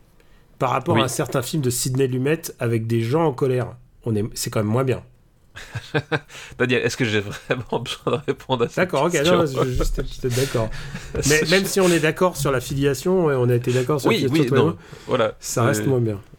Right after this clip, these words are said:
Speaker 2: c'est... Non, non, c'est
Speaker 1: Tu sais quoi ? Je, je,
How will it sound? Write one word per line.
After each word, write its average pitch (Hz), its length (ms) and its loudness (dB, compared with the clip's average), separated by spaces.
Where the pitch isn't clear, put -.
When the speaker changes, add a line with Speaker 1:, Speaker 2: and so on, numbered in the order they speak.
Speaker 2:
c'est... - 240 -10
Non, 120 120 0
non, 98 300 -2
c'est 107 480 -4
Speaker 1:
Tu - 80 -6
sais 180 120 0
quoi ? 180 440 0
Je, 123 140 -6
je, 143 760 0